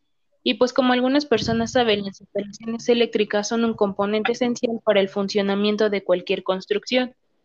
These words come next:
desde alguna casa o hasta un rascacielos. Todo este tema lo debemos de tratar con mucho respeto, ya que se sabe a la perfección que han existido numerosos accidentes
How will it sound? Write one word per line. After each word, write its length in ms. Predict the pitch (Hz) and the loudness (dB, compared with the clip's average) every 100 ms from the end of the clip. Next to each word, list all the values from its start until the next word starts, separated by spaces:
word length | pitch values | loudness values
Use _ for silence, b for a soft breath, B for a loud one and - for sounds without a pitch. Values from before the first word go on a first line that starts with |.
| - | -2
desde 300 | 202 196 202 | 0 4 2
alguna 380 | 208 214 196 185 | 2 2 0 0
casa 380 | 247 - 330 | 0 2 2
o 120 | 320 208 | 4 2
hasta 200 | - 208 | 0 -2
un 160 | 202 | 0
rascacielos. 880 | 185 190 - 180 - 196 190 - - _ _ _ _ _ _ _ - | 2 0 0 -4 -2 -2 -4 -8 -18 _ _ _ _ _ _ _ 0
Todo 200 | 240 240 | 4 4
este 220 | 233 214 | 2 2
tema 300 | 233 254 262 | 2 2 4
lo 140 | 233 | 4
debemos 380 | 208 208 214 214 | 4 4 4 2
de 100 | 196 | 2
tratar 360 | 190 180 196 202 | 2 2 2 2
con 140 | 196 | 2
mucho 260 | 190 190 190 | 2 2 2
respeto, 600 | 180 - 214 214 262 - B B _ - | 0 0 0 4 2 0 B B _ 2
ya 200 | 240 240 | 2 2
que 80 | |
se 140 | 247 226 | -2 0
sabe 240 | 220 214 | 2 4
a 40 | 214 | 4
la 120 | 185 | 4
perfección 640 | 180 - - - 208 208 | 0 -2 -10 -2 0 2
que 60 | 226 | 2
han 100 | 226 | 2
existido 480 | 220 208 - 214 214 | -2 -4 -2 2 4
numerosos 640 | 208 196 190 202 220 214 | 4 2 2 4 2 2
accidentes 760 | 190 - 190 202 208 233 269 | -2 -2 0 0 4 4 2